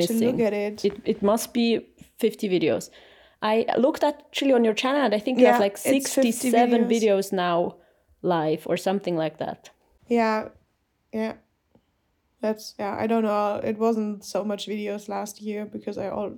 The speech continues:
Speaker 2: just started in August,
Speaker 1: Mm-hmm.
Speaker 2: I think. But yeah, fifty videos. And now I don't have a job, but
Speaker 1: <laughs>
Speaker 2: most of the
Speaker 1: No.
Speaker 2: year I had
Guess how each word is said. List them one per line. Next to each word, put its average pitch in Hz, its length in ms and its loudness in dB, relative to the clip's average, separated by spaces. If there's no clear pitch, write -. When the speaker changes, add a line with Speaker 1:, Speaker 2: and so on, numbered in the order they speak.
Speaker 2:
just 202 180 -12
started 202 380 -6
in 190 160 -10
August, 202 400 -6
Speaker 1:
Mm-hmm. 202 220 0
Speaker 2:
I - 20 2
think. 220 300 -2
But 226 120 2
yeah, 208 180 4
fifty 285 420 -2
videos. 302 800 0
And 240 540 0
now 233 140 2
I 226 120 4
don't 220 180 2
have 214 160 0
a 196 40 -4
job, 202 400 0
but 196 160 2
Speaker 1:
<laughs> - 140 -10
Speaker 2:
most 262 440 4
of 214 80 0
the 214 160 -2
Speaker 1:
No. 185 40 -10
Speaker 2:
year 196 420 0
I 196 200 2
had 220 440 2